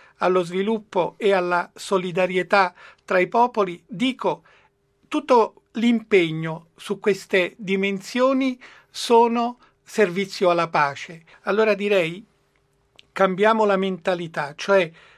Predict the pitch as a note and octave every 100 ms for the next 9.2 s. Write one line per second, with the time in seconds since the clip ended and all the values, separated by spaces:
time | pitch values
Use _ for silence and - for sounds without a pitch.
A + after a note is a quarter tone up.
0 | _ _ - G3 C4+ A3 E3+ E3 G3 G3+
1 | G3+ F3 - G3+ F#3+ F#3 F3+ E3+ E3 E3+
2 | D3 D#3 F#3+ - _ _ _ G3 G3 F3+
3 | - _ G3 F#3+ F3+ G#3 D#3 D3 E3+ -
4 | _ _ _ - F3 E3+ E3 F3 C4 E3+
5 | F3 - G#3 G3 F#3+ F3 - F#3 E3 G#3
6 | F3+ F3 E3+ E3+ E3 D3+ G3 - - -
7 | C4 E4 C4+ G#3+ F#3+ F3+ F#3 A3 G#3 G#3+
8 | F#3 F#3 G3+ - E3 - G3+ E3+ D#3+ E3
9 | G#3+